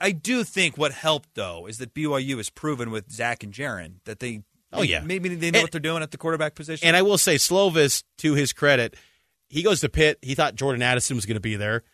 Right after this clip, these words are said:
Speaker 2: Jordan Addison goes to U S C. That would kinda change things. Pat Narduzzi's kind of a crazy coach a little bit,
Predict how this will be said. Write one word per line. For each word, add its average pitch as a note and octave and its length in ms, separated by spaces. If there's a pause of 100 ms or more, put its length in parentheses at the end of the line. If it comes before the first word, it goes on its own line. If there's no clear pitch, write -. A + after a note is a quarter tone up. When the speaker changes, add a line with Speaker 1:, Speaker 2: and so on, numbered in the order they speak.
(180)
Speaker 2:
Jordan B2+ 220
Addison B2+ 280
goes A2 200
to G#2 60
U A2 120
S F#2+ 120
C. G2 440 (100)
That C3 140
would D3 120
kinda A#2 200
change G#2+ 280
things. A#2 180
Pat F#3+ 240
Narduzzi's C#3+ 500
kind F#3 180
of F#3 60
a D#3+ 40
crazy D#3 360
coach D3 260
a D#3 60
little D3+ 180
bit, D3+ 220